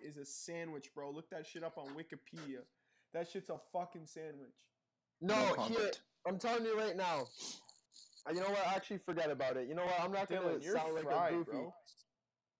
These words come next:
Speaker 1: What? How the fuck are these people saying hot dogs are s-, not sandwiches, bro? It's a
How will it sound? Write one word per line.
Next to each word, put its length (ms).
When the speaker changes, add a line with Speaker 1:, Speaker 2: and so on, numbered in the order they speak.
Speaker 1:
What? 580
How 160
the 320
fuck 240
are 80
these 180
people 320
saying 280
hot 260
dogs 260
are 60
s-, 220
not 380
sandwiches, 600
bro? 400
It's 160
a 80